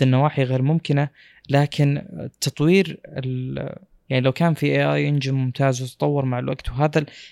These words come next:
هذا اللي الأمور متجهة له، لأن إيه آي engine واحد تستفيد منه بمجالات كثيرة، مو بس كاميرا، تستفيد منه بكل شيء، ألعاب، آه، معالجة صور، و-،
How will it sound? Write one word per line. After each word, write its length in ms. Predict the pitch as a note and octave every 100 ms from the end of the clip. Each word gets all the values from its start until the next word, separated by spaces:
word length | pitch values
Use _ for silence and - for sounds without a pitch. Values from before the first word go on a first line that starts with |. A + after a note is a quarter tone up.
| -
هذا 180 | F3+ G3+
اللي 100 | F#3+
الأمور 340 | C#3+ E3 E3+
متجهة 420 | C#3+ - D3+ C3
له، 180 | C3+ D3
لأن 180 | C3+ C#3
إيه 300 | D3 D#3 D3+
آي 240 | D#3 D#3
engine 120 | C3+ C3+
واحد 300 | C#3+ C#3+ C#3
تستفيد 460 | - - D3+ C#3
منه 240 | C#3+ C#3+ C3 _ - - - -
بمجالات 420 | C3 B2+ C#3 C#3+
كثيرة، 340 | - - C3+ B2+
مو 160 | C3
بس 200 | C3+ C3
كاميرا، 360 | - C3+ B2 B2+
تستفيد 320 | - - C3+
منه 100 | C#3
بكل 260 | C#3 - D3
شيء، 300 | - B2+ B2 - - _ -
ألعاب، 480 | B2+ C3+ D3 C#3+ C3 - -
آه، 180 | -
معالجة 440 | C#3 B2+ C#3 C#3 C3
صور، 520 | - E3 D#3+ D3+ C#3+ - _ _
و-، 60 | -